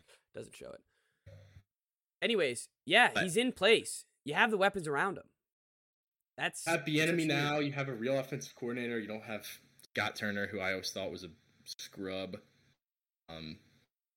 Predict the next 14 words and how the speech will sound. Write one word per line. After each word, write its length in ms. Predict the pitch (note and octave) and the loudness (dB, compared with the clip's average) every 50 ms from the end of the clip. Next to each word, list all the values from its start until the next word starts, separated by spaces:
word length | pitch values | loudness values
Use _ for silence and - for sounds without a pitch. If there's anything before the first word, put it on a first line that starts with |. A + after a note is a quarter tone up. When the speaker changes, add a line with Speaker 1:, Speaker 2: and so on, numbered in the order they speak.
| _ | _
Speaker 2:
hopefully 160 | - - G2+ | -4 -2 0
Speaker 1:
We're 80 | - G2+ | 2 2
Speaker 2:
going 180 | F#2+ F#2+ G2+ G2 | 2 2 0 -2
from 180 | - - F2+ E2 | -2 -4 -6 -4
one 120 | E2+ F2 | -4 -4
offense 340 | F2 E2+ F2 - G2 F2 - - | -4 -4 -6 -6 -6 -6 -6 -6
to 80 | - | -6
another 220 | F2 E2+ F2 F2 E2 | -6 -4 -4 -4 -4
doesn't 260 | E2 D#2+ D#2 - E2 | -6 -8 -10 -10 -12
screw 180 | - - F2+ E2+ | -10 -8 -8 -6
him 80 | E2+ | -6
up 120 | E2 - - | -6 -8 -8
too 140 | - - E2+ | -10 -8 -8
much. 500 | E2 D2+ C#2 - - - - - - - | -6 -6 -8 -8 -10 -10 -10 -12 -12 -16